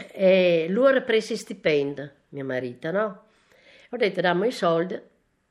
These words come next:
che vado a fare la spesa." Mi ha dato cinquantamila lire a comprare il necessario. Fa, "Cosa c'è da mangiare?" Dico, "Un po' di brodo ho fatto."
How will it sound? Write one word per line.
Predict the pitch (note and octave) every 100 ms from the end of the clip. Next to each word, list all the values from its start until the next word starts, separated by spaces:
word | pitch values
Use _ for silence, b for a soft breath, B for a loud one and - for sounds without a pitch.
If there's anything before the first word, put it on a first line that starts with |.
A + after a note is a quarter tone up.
| _
che | E3
vado | C#3+ C#3+
a |
fare | D#3 D3+
la |
spesa." | C3 - A#2+ A#2+ B2+ C3 _ _ _ _ _ _ _ _ _ _ _ _ _ _
Mi | B3+
ha | G#3+
dato | C#3+ C#3+ F#3+
cinquantamila | - C#3+ C3 B2+ B2+ A#2+ B2+
lire | C#3+ A3+ D#3 - _ _ _ _ _
a |
comprare | - C#3+ - C2
il | C2
necessario. | - - A3+ F3 C#3+ - _ _ _ _
Fa, | - A3+ F3+ E3+ E3 D#3+ E3 D#3 E3 E3 _
"Cosa | D4+ D#4
c'è | D4+ A#3
da | E3+
mangiare?" | D3 C#3+ C#3 C#3+ F#3
Dico, | C#4+ C4+
"Un |
po' | B3+
di | B3+ B3
brodo | G#3 F#3 F#3+
ho | F3
fatto." | - - - _